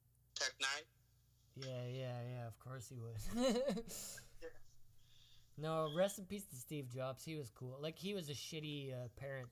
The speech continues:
Speaker 2: to his daughter, and that's sad. But it came at the cost of him creating an incredible computer
Speaker 1: Absolutely.
Speaker 2: that's great for everybody to use. Like, you still have an iPhone?
Speaker 1: Yeah, that's
Speaker 2: Word.
Speaker 1: my music.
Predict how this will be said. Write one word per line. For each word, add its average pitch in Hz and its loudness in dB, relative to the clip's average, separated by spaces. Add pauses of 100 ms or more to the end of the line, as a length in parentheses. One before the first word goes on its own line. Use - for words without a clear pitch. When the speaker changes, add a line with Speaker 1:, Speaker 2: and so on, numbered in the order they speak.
Speaker 2:
to 135 -6
his 123 -4
daughter, 127 -4
and 117 -4
that's 123 -6
sad. 120 -4 (640)
But - 2 (520)
it 160 -10
came 175 2
at 156 -4
the 151 -2
cost 143 0
of 131 -4
him 139 -4
creating 131 -4
an 120 -4
incredible 120 -4 (920)
computer 127 -2
Speaker 1:
Absolutely. 127 2
Speaker 2:
that's 117 -4 (140)
great 135 0 (180)
for 127 -4 (380)
everybody 131 -4
to 123 -4
use. 131 -6
Like, 135 -8
you 156 -4
still 170 -2
have 160 -2
an 165 -4
iPhone? 180 -6 (840)
Speaker 1:
Yeah, - 6 (420)
that's 131 4
Speaker 2:
Word. 120 0
Speaker 1:
my 135 2
music. 139 0